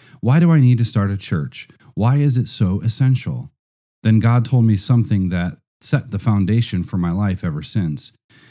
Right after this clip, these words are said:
He said, "Here in Ukraine, I want to raise up strong, large churches with many thousands of members for the purpose of spreading the gospel throughout the whole world. In the same way the Soviet Union planted communism around the world,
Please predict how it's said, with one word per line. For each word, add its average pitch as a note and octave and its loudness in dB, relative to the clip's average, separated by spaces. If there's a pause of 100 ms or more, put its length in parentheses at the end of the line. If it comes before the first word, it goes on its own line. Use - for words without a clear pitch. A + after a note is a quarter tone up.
(160)
He A#2+ 6
said, A2+ 2
"Here B2 2
in F#3+ 4
Ukraine, G#2+ 2
I A2 0
want C3+ 2
to G#2+ -4
raise G#2+ 0
up F2 -2
strong, A#2 2
large G2+ -2
churches E2+ -4
with E2+ -6
many A2+ 4
thousands G#2+ 0
of F#2 -2
members E2+ 0
for - -8
the E2+ -4
purpose C3 -2
of F2+ -6
spreading B2+ 0
the B2 2
gospel F2 -6
throughout E2+ -6
the D#2+ -10 (100)
whole E2+ -4
world. D#2+ -6 (560)
In G#2+ 4
the G2+ 4
same A2+ 4
way F#2+ 2
the G2 0
Soviet F2+ 0
Union G#2+ 4
planted F#2 -2
communism F#2+ 0
around D#2+ -2
the D#2 -2
world, D2+ -8